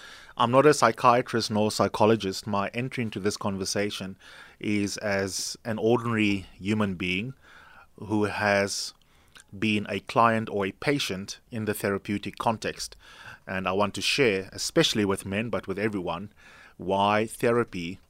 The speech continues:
can and is productive. And so that is why I'm a guest this hour.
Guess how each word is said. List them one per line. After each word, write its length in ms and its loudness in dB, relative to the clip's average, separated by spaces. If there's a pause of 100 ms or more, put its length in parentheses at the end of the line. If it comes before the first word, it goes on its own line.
(300)
can 360 2
and 160 -6
is 220 -2
productive. 640 -6 (380)
And 120 -10
so 120 -2
that 160 2
is 380 -2
why 360 -4
I'm 180 -4
a 60 -4
guest 420 -4
this 200 -6
hour. 380 -4